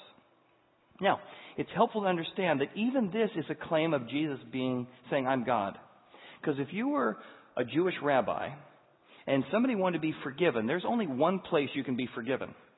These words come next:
You gotta go to temple. Because the, the Jews believed through the tabernacle and the temple that the tabernacle was the place that heaven and earth came together. And so you could be forgiven and you could find acceptance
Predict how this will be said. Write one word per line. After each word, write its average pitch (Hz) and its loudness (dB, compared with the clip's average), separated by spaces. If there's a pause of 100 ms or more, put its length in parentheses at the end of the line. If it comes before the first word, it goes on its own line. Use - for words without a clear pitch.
(300)
You 196 -6
gotta 196 0
go 143 2
to 135 -2
temple. 220 -2 (1200)
Because 165 0 (100)
the, 147 4 (1120)
the 139 -4
Jews 190 -2
believed 135 -2 (420)
through 143 -4
the 123 -2
tabernacle 190 4
and 147 4
the 123 0 (160)
temple 123 2 (200)
that 131 4 (320)
the 135 0
tabernacle 214 2
was 160 -6
the 165 -4
place 151 2
that - -6
heaven 196 2
and 165 2
earth 151 2 (120)
came 151 -2
together. 120 -2 (760)
And 175 2
so 180 2
you 175 2
could 240 -2
be 247 0 (100)
forgiven 156 4
and 185 0
you 208 -2
could 190 -4
find 214 2
acceptance 190 0